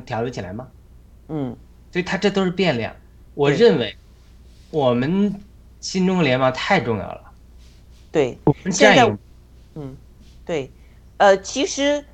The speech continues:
Speaker 2: 在现阶段也是给以色列一个，一个很大的觉醒。以色列这个，
Speaker 1: 对。
Speaker 2: 这个总理啊，他，他刚刚就是和中，中共国，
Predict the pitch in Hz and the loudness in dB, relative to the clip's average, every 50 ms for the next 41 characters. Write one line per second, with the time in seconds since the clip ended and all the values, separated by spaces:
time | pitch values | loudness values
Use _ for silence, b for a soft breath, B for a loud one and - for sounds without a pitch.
0 | - - - - 320 294 277 247 247 233 220 - - - 311 285 254 240 220 - | -20 -14 0 4 4 6 6 4 2 0 -6 -10 -8 -6 -4 -4 -4 -4 -6 -6
1 | - 247 233 233 233 254 226 202 175 180 196 180 175 175 180 - 180 - - - | 0 2 2 4 4 2 2 0 0 0 0 0 0 0 -2 -4 -6 -6 -2 0
2 | 202 180 196 208 185 165 147 135 - - 226 214 226 220 185 165 170 180 175 - | 0 0 0 -2 -4 -6 -6 -8 -2 0 2 4 4 4 2 2 -2 -6 -2 2
3 | 208 180 160 151 139 b b b b b - - 196 190 202 190 180 - - 151 | 2 4 4 4 2 b b b b b -14 -12 -8 -4 -4 -4 -4 -4 -8 -10
4 | 147 147 226 196 156 143 151 143 - 143 120 123 - - - - 202 - - - | -4 0 0 0 0 -2 -4 -8 -8 -10 -10 -10 -10 -12 -14 -16 -16 -18 -20 -20
5 | - - - - - - 185 175 175 175 - - 277 269 247 247 233 190 156 139 | -20 -20 -20 -20 -18 -12 -12 -12 -12 -12 -4 0 2 2 2 2 2 0 0 -2
6 | 123 - - - - - 262 247 220 208 - 220 202 190 180 170 170 170 175 - | -6 -10 -14 -20 -16 -10 -6 -6 -6 -2 0 2 4 4 4 4 2 0 -2 -6
7 | - 247 202 190 190 180 180 - 170 156 185 226 220 160 123 131 139 127 120 113 | -10 -10 -4 -4 -4 -4 -2 -6 -8 -6 -6 -8 -10 -8 -6 -4 -4 -4 -4 -6
8 | - - - 240 240 240 240 233 - b b b b b b - - - 269 269 | -10 -12 -6 -2 -2 -2 -2 -2 -8 b b b b b b -18 -10 -4 -4 -4
9 | 269 - - - - - - - - 302 302 311 320 320 - 311 311 311 320 320 | -4 -6 -10 -20 -20 -20 -18 -4 -2 -2 0 0 -4 -4 -2 0 0 0 -2 -4
10 | 330 330 b b b b b - - 302 277 254 - 269 247 226 - 214 214 214 | -8 -12 b b b b b -12 -6 -6 -6 -4 -2 -2 -2 -2 0 2 2 2
11 | 226 226 - 294 285 294 294 294 285 269 220 202 247 - - 311 302 302 330 311 | 2 2 -2 -6 -6 -6 -6 -8 -10 -12 -14 -18 -16 -12 -10 -8 -8 -6 -6 -6
12 | 269 - - 190 185 196 214 233 b | -4 -2 2 2 4 4 4 2 b